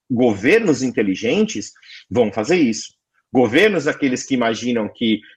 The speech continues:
que a gente vai ter blockchain, criptomoeda, Bitcoin, esses governos é que eu tenho dó deles, porque eles vão achar que o poder da caneta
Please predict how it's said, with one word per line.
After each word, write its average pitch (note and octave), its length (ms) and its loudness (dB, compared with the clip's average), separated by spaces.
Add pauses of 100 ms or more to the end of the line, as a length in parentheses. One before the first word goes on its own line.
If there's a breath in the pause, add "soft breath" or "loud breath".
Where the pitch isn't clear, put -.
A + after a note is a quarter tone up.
que C3 80 2
a A#2 60 4
gente A2+ 280 -6
vai G#2+ 180 0
ter A2 260 0
blockchain, A2+ 1400 0 (320 soft breath)
criptomoeda, A#2 1700 0 (240 soft breath)
Bitcoin, A#2+ 1600 0 (260)
esses A3+ 400 -4
governos E3 640 0
é A3 40 -6
que - 80 -8
eu A3+ 80 2
tenho C4 240 -2
dó - 200 4
deles, G#3 480 0
porque E3 220 -2
eles E3 180 0
vão D#3+ 160 0
achar D#3+ 340 -2
que A3 80 -10
o F#3+ 100 -10
poder F3+ 440 2
da D#3 100 -2
caneta A#2+ 680 -4